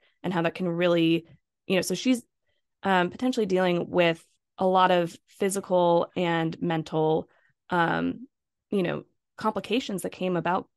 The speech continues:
giving birth because she gave birth so young. And, um, by, there's a possibility that by trying to marry Juliet to Paris,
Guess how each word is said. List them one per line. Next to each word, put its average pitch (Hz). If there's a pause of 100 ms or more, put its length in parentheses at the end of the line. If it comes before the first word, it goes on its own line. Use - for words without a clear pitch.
giving 170
birth 175 (240)
because 190
she 185
gave 170
birth 180
so 160
young. -
And, 165 (640)
um, 170 (320)
by, 170 (200)
there's 180
a 185
possibility 180
that 185 (420)
by 175
trying 185
to 196
marry 175
Juliet 170
to -
Paris, 175